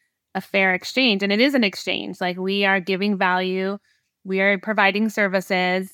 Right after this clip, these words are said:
products, whatever that might be. And then,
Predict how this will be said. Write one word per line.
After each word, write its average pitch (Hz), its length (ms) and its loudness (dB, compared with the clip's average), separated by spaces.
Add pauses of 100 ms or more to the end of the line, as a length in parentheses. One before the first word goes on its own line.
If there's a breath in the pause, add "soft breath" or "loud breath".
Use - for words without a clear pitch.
products, 190 520 -2
whatever 185 440 0
that 185 200 0
might 202 180 -2
be. 180 300 -4
And 185 240 -2
then, 190 360 0